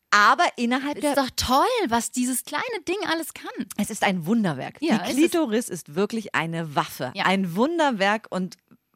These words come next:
Speaker 1: man muss es sich wirklich mal ganz genau anschauen. Und in dieser Reportage kam auch raus, dass Biologieprofessoren und Doktoren,
Speaker 2: Mhm.
Speaker 1: die jetzt die Klitoris gesehen haben, wie sie tatsächlich aussieht mit den Strängen, sagen:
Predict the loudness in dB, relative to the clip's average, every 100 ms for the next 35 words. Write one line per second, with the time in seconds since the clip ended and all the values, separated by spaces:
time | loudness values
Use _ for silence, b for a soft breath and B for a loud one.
0 | _ -4 2 4 4 2 -4 -8 -4 -4
1 | -4 -4 -4 -2 -4 -2 0 2 0 0
2 | 0 0 -4 -2 -2 -2 -4 -2 -2 0
3 | -2 -4 -2 -2 -4 B B B -4 -4
4 | -4 0 2 2 -2 -6 -10 -10 -6 -4
5 | -2 -4 -4 -2 -4 -4 -8 -10 _ _
6 | _ -2 -2 2 0 0 -4 0 0 -2
7 | -12 _ -14 -12 -14 _ _ -10 -2 0
8 | -2 -4 -4 -2 -2 -2 -4 -4 -6 0
9 | 2 2 0 -6 -8 -12 -14 -10 -8 -4
10 | -2 -2 -2 -4 -4 -8 -10 -10 -2 -2
11 | -2